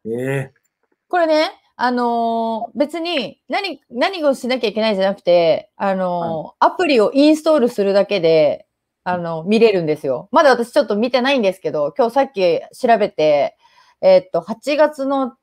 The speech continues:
Speaker 2: 十六日、五時の時点の、えっと、ニュース速報で出てたんですけど、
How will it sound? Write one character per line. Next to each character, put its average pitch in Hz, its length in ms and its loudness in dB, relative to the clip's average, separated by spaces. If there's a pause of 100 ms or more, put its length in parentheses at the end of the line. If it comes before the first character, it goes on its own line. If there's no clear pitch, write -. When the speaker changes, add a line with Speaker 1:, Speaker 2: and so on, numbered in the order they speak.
Speaker 2:
十 294 200 0
六 311 220 0
日、 170 460 -6 (100)
五 302 140 2
時 277 140 -8
の 156 340 -6
時 196 140 -8
点 180 220 0
の、 139 240 -8 (160)
え 180 100 -6
っ - 120 -14
と、 147 260 -4
ニ 175 160 -2
ュ 190 40 0
ー 175 40 -2
ス 175 160 -14
速 185 300 -4
報 165 140 0
で 147 100 -6
出 170 120 -2
て 170 100 -4
た 143 120 2
ん 139 40 -6
で 135 100 -6
す - 60 -18
け 120 100 -8
ど、 120 260 -6